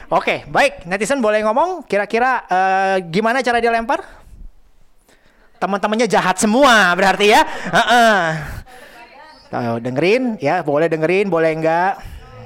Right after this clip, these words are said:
Ya. Nah, oke, suruh jongkok lagi tadi katanya ya. Kalau udah yakin nggak boleh melek ya. Ini,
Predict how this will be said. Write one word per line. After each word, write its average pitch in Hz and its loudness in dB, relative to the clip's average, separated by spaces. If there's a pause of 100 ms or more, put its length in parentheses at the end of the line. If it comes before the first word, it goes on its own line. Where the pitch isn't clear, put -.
(120)
Ya. 117 -4 (1040)
Nah, 120 -2
oke, 196 0
suruh 170 -2
jongkok 160 0
lagi 170 0
tadi 151 0
katanya 143 -2
ya. 160 -2
Kalau 143 0
udah 156 0
yakin 170 0
nggak 190 2
boleh 202 2
melek 233 -2
ya. 180 -2
Ini, 202 -4